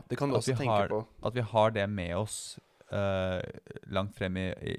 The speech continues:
Speaker 2: i pannelappen, så at vi passer oss for at vi, det ikke sementeres
Speaker 1: Riktig.
Speaker 2: i, i hå-, at det ikke sementer-, sementerer håpløsheten.
Speaker 1: Helt riktig, ikke sant?
Speaker 2: Mm.
Speaker 1: Det er for å ikke sementere håpløsheten. Og, og,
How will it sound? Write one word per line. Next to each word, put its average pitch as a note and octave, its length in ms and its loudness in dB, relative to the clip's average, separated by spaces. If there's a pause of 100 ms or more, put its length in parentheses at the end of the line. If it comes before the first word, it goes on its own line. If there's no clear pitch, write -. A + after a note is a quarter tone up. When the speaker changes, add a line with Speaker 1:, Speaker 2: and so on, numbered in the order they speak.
(140)
Speaker 2:
i - 60 -4
pannelappen, A2+ 560 -2
så G#2+ 140 -2
at - 100 -12
vi G2 160 0
passer - 480 -8
oss - 100 -10
for F#2+ 200 -2
at F#2+ 160 -8
vi, - 160 -4
det G2+ 180 -6
ikke - 140 -8
sementeres F#2+ 840 -2 (720)
Speaker 1:
Riktig. - 400 -16
Speaker 2:
i, G2+ 140 -4 (160)
i - 20 0
hå-, A2 220 -2
at - 240 0
det G#2 80 -2
ikke - 100 -8
sementer-, E2+ 680 0 (180)
sementerer G#2 460 -2
håpløsheten. E2+ 560 -2 (260)
Speaker 1:
Helt A#2+ 240 -4
riktig, G#2 300 -10 (160)
ikke - 160 -10
sant? F#2 240 -4
Speaker 2:
Mm. - 80 -20
Speaker 1:
Det G#2 60 2
er G#2 80 -4
for B2 100 -2
å B2 60 -6
ikke F#2 120 -10
sementere G#2 560 -4
håpløsheten. F2 640 -8 (160)
Og, F#2+ 240 -2
og, F#2+ 320 -2